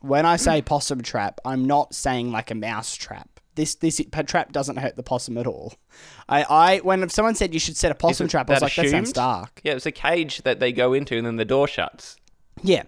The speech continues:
Speaker 1: that's it. That's basically it. So
Speaker 2: We were all on board with that. I don't think we
Speaker 1: Well
Speaker 2: were picturing a massive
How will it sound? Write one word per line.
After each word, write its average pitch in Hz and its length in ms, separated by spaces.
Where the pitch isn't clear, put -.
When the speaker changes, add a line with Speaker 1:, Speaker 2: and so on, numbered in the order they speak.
Speaker 1:
that's 143 240
it. - 160
That's 170 180
basically 120 360
it. 78 200
So 135 640
Speaker 2:
We 135 60
were 151 180
all 151 220
on 139 140
board 120 220
with 117 140
that. 73 260
I 120 80
don't 135 180
think 143 180
we 139 80
Speaker 1:
Well 127 160
Speaker 2:
were 110 140
picturing 127 480
a 113 100
massive 120 880